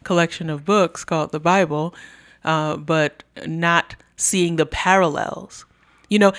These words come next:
and then even on a greater level, the parallel between the Roman Empire and the American Empire, you know, and there being Christians within the Roman Empire and Christians within the American Empire,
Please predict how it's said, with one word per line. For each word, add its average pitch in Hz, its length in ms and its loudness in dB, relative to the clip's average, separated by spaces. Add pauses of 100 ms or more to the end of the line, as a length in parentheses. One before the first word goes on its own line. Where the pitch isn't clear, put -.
(140)
and 185 100 2
then 190 120 2
even 233 260 2
on 185 120 4
a 170 60 2
greater 196 320 4
level, 165 300 2
the 165 80 2
parallel 180 580 2
between 175 460 -4
the 170 100 4
Roman 185 380 6
Empire 170 420 0
and 170 100 -2
the 170 80 -4
American 175 440 -2
Empire, 151 520 -8 (460)
you 170 140 -4
know, 156 260 0 (260)
and 160 400 0 (280)
there 160 240 4
being 160 440 -4
Christians 170 540 -2
within 175 300 2
the 170 100 0
Roman 180 300 2
Empire 156 500 -2
and 151 140 -6
Christians 185 420 -2
within 175 220 -2
the 165 80 -2
American 175 360 2
Empire, 160 520 -2